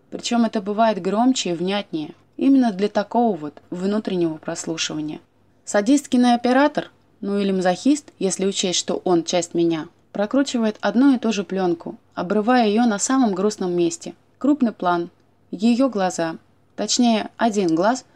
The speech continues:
в который я пристально смотрю, а там внутри,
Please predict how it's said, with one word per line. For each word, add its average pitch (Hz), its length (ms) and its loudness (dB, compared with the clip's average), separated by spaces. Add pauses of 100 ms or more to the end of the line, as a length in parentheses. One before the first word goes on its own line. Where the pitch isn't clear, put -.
(160)
в - 40 -20
который 254 340 2
я 196 100 0
пристально 190 460 -2
смотрю, 175 480 -4 (220)
а 170 60 -8
там 247 260 2
внутри, 208 520 0